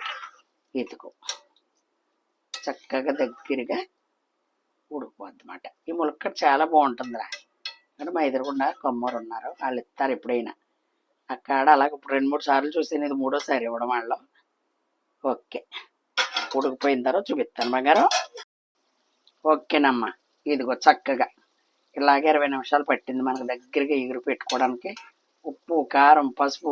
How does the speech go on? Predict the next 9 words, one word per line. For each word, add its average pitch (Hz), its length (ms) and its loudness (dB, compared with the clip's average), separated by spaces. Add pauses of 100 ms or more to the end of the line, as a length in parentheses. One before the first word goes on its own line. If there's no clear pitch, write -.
(120)
గరం 139 260 2
మసాలా, 147 400 4
అల్లం 135 180 0
వెల్లుల్లి 151 220 -8
పేస్ట్ 147 300 -2
అన్నీ 156 320 2 (640)
కరెక్ట్గా - 460 0
సరిపోయినాయి. 123 460 0 (680)
అమ్మ, 208 120 0